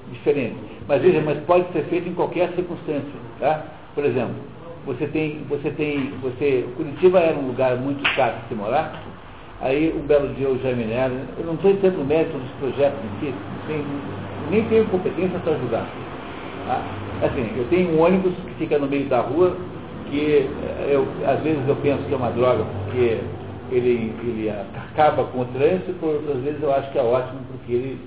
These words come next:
gera uma solução de transporte urbano, eh, eficiente e barato. Então, eu não sei dizer para vocês o mérito das, da, da, da,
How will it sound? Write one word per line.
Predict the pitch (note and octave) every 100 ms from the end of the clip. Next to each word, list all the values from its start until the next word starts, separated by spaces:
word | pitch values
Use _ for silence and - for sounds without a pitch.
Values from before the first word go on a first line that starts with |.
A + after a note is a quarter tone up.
| -
gera | A2 A#2+ B2+ A#2 - - - -
uma | A2+ A#2 A#2 G#2+ -
solução | A#2+ A2 - B2+
de | A#2+
transporte | A2 A#2+ - A2+ A2+ - B2+
urbano, | B2+ G#2+ A#2 A#2+ A#2+ A#2+ - - -
eh, | A2 A#2 A#2+ A#2+
eficiente | A#2+ A2 B2 B2 A#2+
e | B2 A2+
barato. | A2 G#2+ G2 - - - - -
Então, | - B3
eu | B3+
não | B3 A#3
sei | A#3
dizer | - B2 D#3
para | A#2+
vocês | G#2+ G#2+ E3 C3 A#2+
o | - A#2+ C#3+
mérito | C#3 D#3+ D3 A#2+ G#2 - -
das, | B2+ A#2+ A#2 G2+ -
da, | A2 G2+ F#2+
da, | G#2
da, | F#2+ G#2+